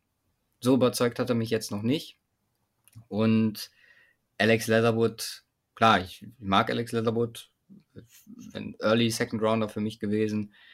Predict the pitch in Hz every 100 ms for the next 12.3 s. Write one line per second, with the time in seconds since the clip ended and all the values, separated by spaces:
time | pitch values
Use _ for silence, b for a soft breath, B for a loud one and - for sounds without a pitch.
0 | b b b b _ _ _ 110 98 101
1 | 95 101 - 101 101 107 104 98 98 -
2 | 101 104 98 90 92 87 92 87 - 87
3 | _ _ _ - - 101 101 - 90 90
4 | - 82 85 87 90 82 80 82 _ 110
5 | _ _ _ _ _ 87 101 107 110 120
6 | 113 127 127 - - - _ 104 104 101
7 | 104 98 113 113 - 117 117 113 - _
8 | _ _ _ _ _ _ _ 110 101 -
9 | - 98 98 95 95 92 - 107 - -
10 | 104 104 101 104 - - 107 107 101 101
11 | _ - 101 101 101 95 98 - 101 98
12 | 95 98